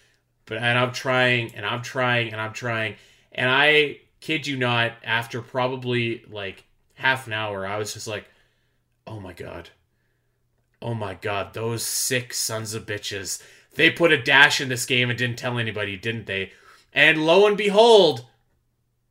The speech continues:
there is a dash button for you in Morph Ball form. So, yeah, felt like a giant noob in the noob tunnel. This is the official name for this tunnel, is the noob tunnel in this game. I, uh, I couldn't believe it,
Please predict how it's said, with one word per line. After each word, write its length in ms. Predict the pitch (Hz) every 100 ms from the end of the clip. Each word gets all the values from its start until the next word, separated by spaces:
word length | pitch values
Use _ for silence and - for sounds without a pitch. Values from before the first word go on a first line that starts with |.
| _
there 220 | 113 123
is 120 | 123 117
a 40 |
dash 500 | - 107 110 110 -
button 260 | 101 104 98
for 140 | 104
you 200 | 104 104
in 120 | 98
Morph 260 | 95 95 -
Ball 180 | 92 92
form. 460 | - 95 92 87 -
So, 640 | - - 117 110 107 101 _ _ _ _ _ _ _ _ _ _ _ -
yeah, 360 | 143 208 - - -
felt 340 | - 160 190
like 180 | 196 185
a 60 | 160
giant 500 | 120 143 151 165 131
noob 440 | 143 139 123 92 _ _ _ _ _ _ _ -
in 140 | 127
the 80 | 123
noob 360 | 127 139 127
tunnel. 380 | 127 113 104 95
This 160 | 160 160
is 80 | 190
the 100 | 190
official 360 | 175 180 180
name 240 | 143 147 139
for 100 | 139
this 160 | 123
tunnel, 300 | - 127 107
is 100 | 101
the 80 | 110
noob 360 | 110 120 127 120
tunnel 440 | 113 101 95 92 _ _ _ _ _ _
in 160 | 123 117
this 180 | 107
game. 420 | - 107 101 95 90 110
I, 300 | 107 110 110
uh, 380 | 107 101 98 98
I 140 | 107 110
couldn't 360 | 151 147 120
believe 320 | 120 110 104
it, 300 | 95 90 -